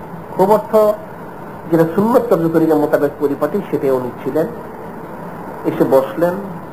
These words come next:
আল্লাহ পাকের হাবিব হুজুর পাক সাল্লাল্লাহু আলাইহি সাল্লামের মুখোমুখি হয়ে কিছু প্রশ্ন করলেন। এর মধ্যে একটা উনি প্রশ্ন করেছিলেন,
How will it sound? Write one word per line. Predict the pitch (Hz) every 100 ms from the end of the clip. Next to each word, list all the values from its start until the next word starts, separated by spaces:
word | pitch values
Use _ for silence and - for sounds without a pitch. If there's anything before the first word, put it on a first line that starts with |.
| - -
আল্লাহ | 151 160
পাকের | 190 180
হাবিব | 131 135 196 190
হুজুর | 151 151 147
পাক | 143 139 131 -
সাল্লাল্লাহু | 143 139 135 123 135
আলাইহি | 131 127
সাল্লামের | 127 123 127 127 - - - -
মুখোমুখি | 139 151 180 175 160 139
হয়ে | 131 143 - - - - - - - -
কিছু | - - 170
প্রশ্ন | 147 139 - 135
করলেন। | 131 135 147 120 - - - - - - - - - - - - - - - - - - - - - - - - - - - -
এর | 185
মধ্যে | 196 202 180
একটা | - 196
উনি | 175 160
প্রশ্ন | 156 156 175 151
করেছিলেন, | 151 147 147 151 156